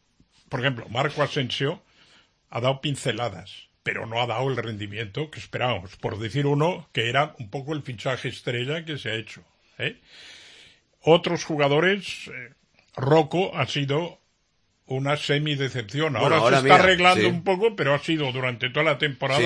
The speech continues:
Speaker 1: una
Speaker 2: sí.
Speaker 1: semidecepción.
Speaker 2: Es cierto,
Speaker 1: Y ya no
Speaker 2: cierto.
Speaker 1: hablo,
Speaker 2: De
Speaker 1: ya
Speaker 2: Cianí.
Speaker 1: no hablo de Cianí y de, de otros, ¿no? O sea que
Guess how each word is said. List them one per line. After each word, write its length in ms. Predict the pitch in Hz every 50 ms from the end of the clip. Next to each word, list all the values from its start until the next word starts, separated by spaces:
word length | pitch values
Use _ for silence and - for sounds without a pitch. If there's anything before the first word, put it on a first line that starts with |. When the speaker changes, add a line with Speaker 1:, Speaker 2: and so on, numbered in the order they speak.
| - -
Speaker 1:
una 120 | 175 156
Speaker 2:
sí. 60 | -
Speaker 1:
semidecepción. 680 | - 160 160 151 147 143 143 135 123 117 - - 160 147
Speaker 2:
Es 60 | 123
cierto, 120 | 104 107
Speaker 1:
Y 40 | 110
ya 80 | - 165
no 160 | 175 165 160 165
Speaker 2:
cierto. 180 | 165 110 - -
Speaker 1:
hablo, 200 | - 95 92 - -
Speaker 2:
De 120 | 104 123
Speaker 1:
ya 60 | 117
Speaker 2:
Cianí. 260 | - 135 127 123 135 147
Speaker 1:
no 100 | 143 -
hablo 340 | 160 165 165 165 165 165 160
de 140 | 156 151 143
Cianí 360 | - 139 120 107 113 117 135
y 520 | 160 175 180 185 196 196 185 170 151 147
de, 260 | 143 139 135 131 127
de 220 | 120 127 131 131 135
otros, 400 | 160 160 156 - 127 117 110 -
¿no? 80 | 208 220
O 40 | 185
sea 200 | - 202 190 190
que 220 | - 190 165 139